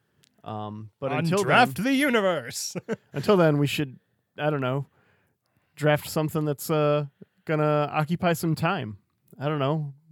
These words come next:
Speaker 1: We d-, we did board games, didn't we?
Speaker 2: Oh, do you know what else comes in a board? Er, er, no.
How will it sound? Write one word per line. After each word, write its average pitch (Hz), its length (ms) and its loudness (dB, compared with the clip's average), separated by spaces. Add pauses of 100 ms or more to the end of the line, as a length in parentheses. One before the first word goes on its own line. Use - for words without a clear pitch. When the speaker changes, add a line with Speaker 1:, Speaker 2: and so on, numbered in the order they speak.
(120)
Speaker 1:
We 127 120 -8
d-, 127 80 -16 (160)
we 135 100 -8
did 143 200 -2
board 139 240 0
games, 110 320 -4
didn't 110 280 -6
we? 104 200 -6 (140)
Speaker 2:
Oh, 147 560 -14
do 113 80 -14
you 135 80 -8
know 160 80 -2
what 165 100 -2
else 131 200 -6
comes 151 240 -2
in 135 80 0
a 120 40 -4
board? 107 440 -10 (100)
Er, 135 180 -18
er, 147 160 -10
no. 104 300 -16